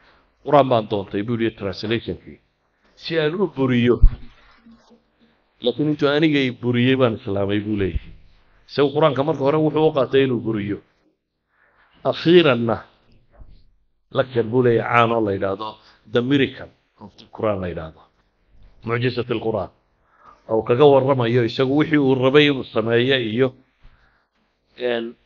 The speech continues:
wixii ka soo horbaxay inay sugayaan inuu Qur'aankani ka yimi cid aan bini aadam ahayn. Soo, Qur'aan soo degay afar iyo toban qarni ka hor. Idan waxaan leenahay Qur'aankan haddaad u fiirsato,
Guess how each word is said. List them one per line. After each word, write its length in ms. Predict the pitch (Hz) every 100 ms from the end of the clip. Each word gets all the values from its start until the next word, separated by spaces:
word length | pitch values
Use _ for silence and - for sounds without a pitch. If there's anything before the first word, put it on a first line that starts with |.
| _ _ -
wixii 240 | - 156
ka 120 | -
soo 220 | 165 156 143
horbaxay 480 | 139 127 113 120 123 147
inay 180 | 135 123 -
sugayaan 580 | 170 151 135 139 120 95 _ _ _ _ _ 147
inuu 180 | 147
Qur'aankani 500 | 139 147 156 135 127
ka 120 | 127 143
yimi 260 | 139 143
cid 140 | 135 135
aan 120 | 127
bini 180 | 120 120
aadam 340 | 120 117 104
ahayn. 260 | 95 104 90 - _ _ - - - - - _ _ _ _ _ _ _ -
Soo, 320 | - 123 135
Qur'aan 280 | 120 139 120
soo 220 | 135 147
degay 240 | 120 127
afar 220 | 135 143
iyo 80 | 139
toban 240 | 131 135 127
qarni 260 | 120 131
ka 140 | 135 131
hor. 180 | 104 - _ _ - - - _
Idan 140 | 143 170
waxaan 180 | 156 156
leenahay 240 | 160 147
Qur'aankan 520 | 151 170 175 151 165 160
haddaad 320 | 156 165 165
u 80 | 160
fiirsato, 800 | - 143 127 127 110 120 98